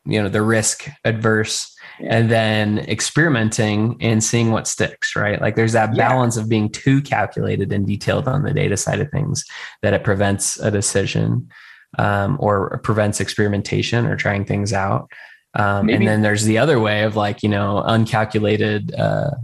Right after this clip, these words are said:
Speaker 1: um, bets where you just, it's, <laughs> yeah.
Speaker 2: Throw
Speaker 1: Yeah,
Speaker 2: shit
Speaker 1: see what
Speaker 2: against the wall,
Speaker 1: sticks.
Speaker 2: right?
Speaker 1: Yeah. Yeah.
Speaker 2: Yeah, well, but I think actually that might be the real, might be the real thing, right?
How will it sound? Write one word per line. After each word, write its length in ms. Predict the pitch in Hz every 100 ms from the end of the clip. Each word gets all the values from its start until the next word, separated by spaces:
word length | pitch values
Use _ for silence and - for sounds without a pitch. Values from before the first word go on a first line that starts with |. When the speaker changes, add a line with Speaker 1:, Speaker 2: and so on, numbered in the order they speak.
| 127
Speaker 1:
um, 300 | 113 - -
bets 480 | 110 113 127 - -
where 240 | 107 107 107
you 180 | 104
just, 320 | 104 104 104 -
it's, 320 | 107 - -
<laughs> 0 |
yeah. 200 | 135 113 - - 147 - - - - - 147 143 -
Speaker 2:
Throw 100 | 123
Speaker 1:
Yeah, 20 |
Speaker 2:
shit 160 | 104 -
Speaker 1:
see 60 |
what 60 | 127
Speaker 2:
against 180 | 113 -
the 100 | 127
wall, 80 | 110
Speaker 1:
sticks. 120 | 87
Speaker 2:
right? 240 | 82 92 - - - - -
Speaker 1:
Yeah. 160 | 127
Yeah. 0 |
Speaker 2:
Yeah, 220 | 165 147 95
well, 360 | 127 127 131
but 100 | 117
I 60 | 147
think 180 | 151 208
actually 320 | 139 143 156
that 240 | 127 131 156 -
might 360 | 113 113 135
be 140 | - 180
the 140 | 135
real, 520 | 104 107 110 95 80 - _ _ _ _ -
might 200 | 110 180
be 80 | 196
the 120 | 143
real 220 | 120 123
thing, 260 | - 123 85
right? 300 | 73 90